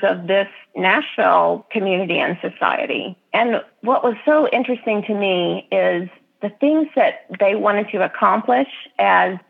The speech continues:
English speakers, or just to be able to read the questions on a job application so that they could fill out, you know, an a-, application and get a job.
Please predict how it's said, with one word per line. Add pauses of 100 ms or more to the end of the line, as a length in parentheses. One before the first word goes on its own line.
English
speakers, (220)
or
just
to
be
able
to
read
the
questions
on
a
job
application
so
that
they
could (160)
fill
out, (260)
you
know,
an
a-,
application
and
get
a
job.